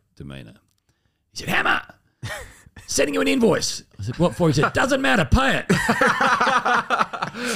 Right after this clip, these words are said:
So an invoice turns up, um,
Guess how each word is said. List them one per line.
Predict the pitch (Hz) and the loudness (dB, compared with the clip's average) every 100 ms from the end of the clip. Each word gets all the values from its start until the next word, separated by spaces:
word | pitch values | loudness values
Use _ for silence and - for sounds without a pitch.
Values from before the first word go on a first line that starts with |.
| - - | -8 -8
So | - - 151 | -2 2 2
an | 156 - 147 | 0 0 2
invoice | 196 208 170 135 | 2 4 4 4
turns | - 123 117 101 | 2 0 2 0
up, | 95 - - - - _ | -2 -6 -16 -20 -20 _
um, | 98 104 95 87 78 | -4 -2 -2 -6 -10